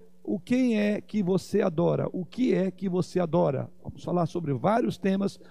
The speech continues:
sobre adoração, é, é, mesmo para aqueles crentes, o cuidado que nós devemos ter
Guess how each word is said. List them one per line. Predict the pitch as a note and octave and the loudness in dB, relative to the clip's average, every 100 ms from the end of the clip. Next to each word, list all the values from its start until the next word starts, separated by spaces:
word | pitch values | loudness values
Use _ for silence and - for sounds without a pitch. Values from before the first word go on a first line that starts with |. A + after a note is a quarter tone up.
| - - | -20 -8
sobre | - F3 F3 | -2 2 2
adoração, | E3 E3 D#3+ - D#3 D#3 - - - - - | 2 0 0 0 0 -2 -10 -20 -20 -18 -2
é, | D3+ D3+ D3 C#3+ C3+ C3 - - - - | 2 2 2 2 0 -2 -6 -16 -20 -8
é, | D3+ D#3 - | -4 -4 -6
mesmo | D3 F3+ A#3+ G#3 A#3 | -4 4 4 4 0
para | G#3 G#3 G#3+ | 0 2 0
aqueles | - F#3 F#3+ F#3 - | 0 0 0 0 0
crentes, | G3 G#3 F#3+ F#3 | 0 0 0 -4
o | |
cuidado | - B3 F3+ F#3 F#3 | 0 2 2 0 0
que | |
nós | F#3 | 0
devemos | F3+ E3+ F#3 - | 0 0 -2 -2
ter | F3 F3+ | 0 0